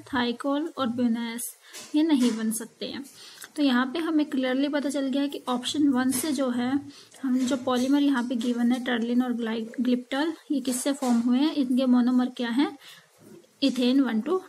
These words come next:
diol है। चाहे तो आप यहाँ पे मैंने जो table लिखी है, इस table में इन सभी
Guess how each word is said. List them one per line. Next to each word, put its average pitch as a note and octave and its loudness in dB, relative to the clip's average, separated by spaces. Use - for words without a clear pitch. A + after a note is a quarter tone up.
diol G#3 0
है। A#3+ -8
चाहे B3 -2
तो C#4 -4
आप C#4+ 0
यहाँ B3 4
पे C4+ -2
मैंने C4 2
जो B3+ 0
table B3 -2
लिखी C4+ 2
है, D4 4
इस - 0
table B3 2
में C#4+ 4
इन C4+ 4
सभी B3+ 0